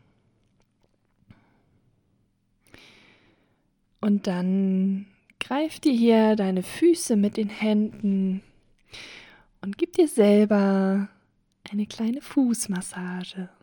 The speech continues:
Du kannst einfach damit anfangen, mit dem Daumen in deine Sohle zu kneten.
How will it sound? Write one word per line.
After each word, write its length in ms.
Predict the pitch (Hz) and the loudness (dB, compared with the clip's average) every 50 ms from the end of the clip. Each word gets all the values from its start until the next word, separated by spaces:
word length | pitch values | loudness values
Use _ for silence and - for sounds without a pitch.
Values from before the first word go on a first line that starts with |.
| _ _ _ _ _ _ _ | _ _ _ _ _ _ _
Du 960 | _ - - - - - - - - _ _ _ _ _ _ _ _ - - | _ -20 -20 -20 -20 -20 -20 -20 -20 _ _ _ _ _ _ _ _ -20 -10
kannst 240 | - - 247 240 370 | -4 -4 -2 -2 0
einfach 300 | - 240 269 285 277 262 | 0 0 0 0 0 2
damit 320 | - 254 233 226 - - - | 4 4 4 4 4 2 2
anfangen, 760 | 208 220 226 226 - - 214 208 208 196 196 196 190 190 196 - - - _ _ - | 2 2 2 0 0 -2 0 2 2 2 2 2 0 -2 -2 -6 -10 -20 _ _ -20
mit 120 | 220 - | -12 -8
dem 200 | 190 180 180 180 | -8 -8 -6 -6
Daumen 840 | - 196 196 208 233 247 247 247 247 240 240 240 240 240 247 - _ _ _ _ | -4 -2 0 2 2 2 2 2 2 0 2 0 0 -2 -4 -6 _ _ _ _
in 140 | - 339 339 | -8 -6 -4
deine 220 | 339 277 240 214 | -2 0 0 0
Sohle 440 | 196 208 208 214 233 247 240 240 233 | 0 0 0 2 2 2 2 0 0
zu 140 | - - 220 | -2 -6 -12
kneten. 800 | - - - 202 196 196 190 190 - 196 180 180 180 180 175 185 | -10 -6 -4 -2 -2 0 -2 -4 -6 -8 -8 -8 -8 -8 -10 -12